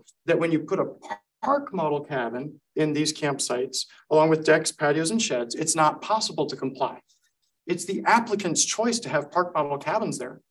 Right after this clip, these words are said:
We've talked about grandfathering, and Attorney Sakata, I believe, is correct, and you could confirm with corporate counsel that grandfathering doesn't apply in this situation, but let's say it did.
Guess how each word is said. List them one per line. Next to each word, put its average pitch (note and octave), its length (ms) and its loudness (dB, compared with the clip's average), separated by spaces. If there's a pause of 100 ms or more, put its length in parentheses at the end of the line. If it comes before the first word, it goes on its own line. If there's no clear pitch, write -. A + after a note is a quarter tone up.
(760)
We've E3+ 160 0
talked G3 280 0
about D3+ 280 2
grandfathering, C#3+ 720 2
and D3+ 240 0
Attorney D3+ 300 -4
Sakata, C#3+ 380 0
I E3+ 100 4
believe, C#3+ 240 0
is C3+ 100 -4
correct, D3+ 340 -4
and D#3 80 -4
you C#3 100 -6
could - 300 -10
confirm D3 360 -4
with D3 120 -4
corporate C#3 320 -4
counsel B2+ 340 0
that C#3+ 120 -2
grandfathering C3+ 560 4
doesn't C3+ 220 0
apply B2+ 400 0
in D3+ 140 -2
this D3 120 -2
situation, C3+ 460 0
but G3 100 4
let's A3 240 4
say G#3+ 100 2
it F#3 140 4
did. F#3 240 0